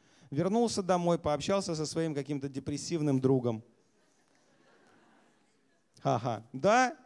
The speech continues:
и делать больше ничего не хочется. Недавно в Нью-Йорке один мой партнёр, потому что я ещё являюсь членом совета директоров компании Life Animation, это дополненная реальность. Мы недавно взяли контракт с Диснеем,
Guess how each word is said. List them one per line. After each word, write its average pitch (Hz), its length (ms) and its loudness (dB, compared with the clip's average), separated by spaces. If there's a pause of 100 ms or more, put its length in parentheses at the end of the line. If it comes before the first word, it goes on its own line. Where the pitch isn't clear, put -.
и 190 100 -6
делать 220 380 -2
больше 226 320 0
ничего 202 340 -2
не 220 120 -2
хочется. 160 460 -2
Недавно 202 540 0
в 170 60 -6
Нью-Йорке 185 500 2
один 160 300 0
мой 160 240 0 (380)
партнёр, 208 480 2
потому 156 240 -6
что - 160 -10
я 165 140 -4
ещё 160 220 -10
являюсь 147 260 -6
членом 156 260 -2
совета 147 320 -6
директоров 143 540 -8
компании 135 440 -4
Life 131 260 -8
Animation, 170 540 -6 (280)
это 139 180 -10
дополненная 143 560 0
реальность. 185 420 -2
Мы 143 120 -2
недавно 139 380 -4
взяли 127 260 -6
контракт 175 420 -4
с 175 80 -8
Диснеем, 165 480 -2